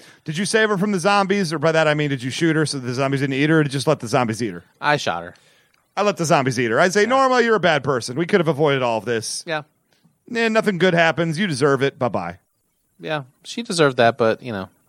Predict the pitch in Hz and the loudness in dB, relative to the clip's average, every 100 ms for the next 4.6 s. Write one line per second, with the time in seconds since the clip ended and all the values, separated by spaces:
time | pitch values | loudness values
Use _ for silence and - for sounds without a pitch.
0 | _ _ _ _ _ _ _ 160 190 208 | _ _ _ _ _ _ _ -4 0 0
1 | 233 214 180 208 208 208 156 190 165 - | 0 -2 0 0 2 2 0 -2 -4 -4
2 | 190 156 175 170 147 120 113 120 - _ | -4 -2 -4 -4 -2 -2 -4 -8 -14 _
3 | _ _ _ 160 143 156 147 165 156 190 | _ _ _ -4 0 0 2 0 0 0
4 | 180 151 147 151 139 | 2 2 2 0 0